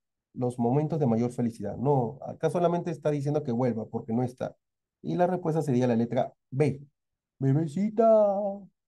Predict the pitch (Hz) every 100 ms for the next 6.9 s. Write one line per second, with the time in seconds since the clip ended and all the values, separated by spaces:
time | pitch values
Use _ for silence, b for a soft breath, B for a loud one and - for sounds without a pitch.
0 | _ _ _ _ _ _ _ _ _ _
1 | _ _ _ _ _ _ _ _ _ _
2 | _ 120 165 185 175 185 160 127 120 127
3 | 160 131 - - 120 120 123 117 - _
4 | _ _ _ _ _ _ _ - 160 143
5 | 240 240 - 175 180 180 139 170 180 180
6 | 117 143 151 143 117 139 139 - -